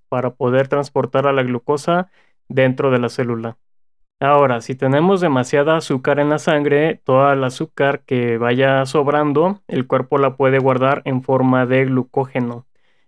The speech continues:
Así como en las plantas el exceso de azúcar se guarda en forma de almidón, en el cuerpo se guarda en forma de glucógeno,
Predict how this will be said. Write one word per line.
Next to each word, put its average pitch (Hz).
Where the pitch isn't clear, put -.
Así 131
como 147
en 135
las 120
plantas 139
el 123
exceso 131
de 143
azúcar 139
se 127
guarda 127
en 139
forma 135
de 135
almidón, 151
en 175
el 139
cuerpo 131
se 147
guarda 127
en 139
forma 131
de 135
glucógeno, 127